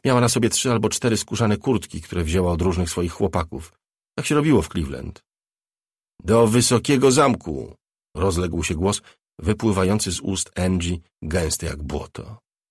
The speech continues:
Cherry podskoczyła, uderzyła głową o dach kabiny i upuściła młotek. „Przybył mój wierzchowiec”. W drżącym blasku maleńkiej latarki Cherry zobaczyły mięśnie napinające się pod skórą Angie.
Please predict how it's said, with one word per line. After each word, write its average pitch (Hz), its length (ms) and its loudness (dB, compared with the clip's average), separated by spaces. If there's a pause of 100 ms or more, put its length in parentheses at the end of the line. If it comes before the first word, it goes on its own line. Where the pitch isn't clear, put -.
(340)
Cherry 160 180 -6
podskoczyła, - 760 -6
uderzyła - 420 -6
głową 120 520 -6 (400)
o 95 80 -2
dach 123 280 -4
kabiny 160 460 -6
i - 160 -8
upuściła - 480 -8
młotek. - 560 -8 (280)
„Przybył 147 460 4
mój 135 200 6
wierzchowiec”. 143 880 -2 (540)
W 85 120 -2
drżącym 143 600 0
blasku 160 420 -4
maleńkiej 127 580 2
latarki 120 580 -2
Cherry 131 360 2
zobaczyły 98 480 0
mięśnie 131 560 0
napinające 143 720 -6
się 131 120 -6
pod - 180 -6
skórą - 380 0
Angie. 78 500 -6